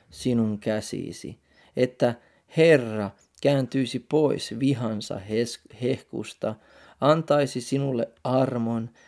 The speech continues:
ja armahtaisi sinua ja sallisi sinun lisääntyä,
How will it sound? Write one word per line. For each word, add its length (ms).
ja 220
armahtaisi 840
sinua 560
ja 100
sallisi 640
sinun 480
lisääntyä, 880